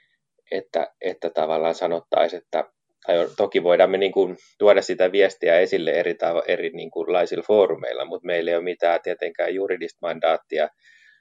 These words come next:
sanoa, että, että se kaikki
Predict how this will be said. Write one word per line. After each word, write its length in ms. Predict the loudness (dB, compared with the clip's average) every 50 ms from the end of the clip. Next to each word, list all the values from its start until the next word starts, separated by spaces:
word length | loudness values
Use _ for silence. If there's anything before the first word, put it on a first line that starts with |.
| _ _ _ _ -20 -20 _
sanoa, 500 | -8 -4 -2 -2 -2 -2 -2 -2 -2 -4 -4 -6
että, 380 | -8 -8 _ _ -4 -4 -4 -6 _ _ _ _
että 240 | -10 -8 -8 -8 -12 -12
se 160 | -10 -10 -12 -12 -10
kaikki 540 | -4 -4 -4 -4 -6 _ -10 -10 -10 -10